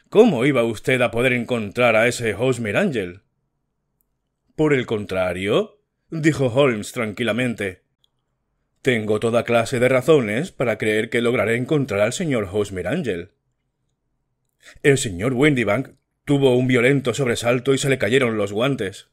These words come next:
"Me alegra mucho oír eso", dijo.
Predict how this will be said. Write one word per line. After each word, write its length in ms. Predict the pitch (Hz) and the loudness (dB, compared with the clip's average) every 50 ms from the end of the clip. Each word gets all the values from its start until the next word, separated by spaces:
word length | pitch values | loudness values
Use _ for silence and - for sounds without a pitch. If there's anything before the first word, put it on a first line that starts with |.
| _ _ _ _ _ _ _ _ _ _ _ _ _ _ _ _ _ _ | _ _ _ _ _ _ _ _ _ _ _ _ _ _ _ _ _ _
"Me 380 | - 160 143 131 127 120 120 110 | -4 0 0 2 2 2 2 0
alegra 380 | 92 92 92 101 104 117 123 113 | 0 0 -2 -2 0 0 -2 0
mucho 440 | 107 139 202 226 220 - 131 113 107 107 104 104 104 104 | 0 2 0 0 2 0 0 0 2 2 0 0 -2 -2
oír 260 | 107 117 110 101 92 | 0 0 0 0 -2
eso", 420 | 98 143 180 - - 175 - - _ _ _ _ _ _ _ _ | -2 -2 -2 -2 -4 -6 -6 -8 _ _ _ _ _ _ _ _
dijo. 680 | 131 127 123 113 123 120 - 120 110 101 90 - _ | -4 -4 -2 0 -2 -2 -2 -2 -4 -4 -4 -8 _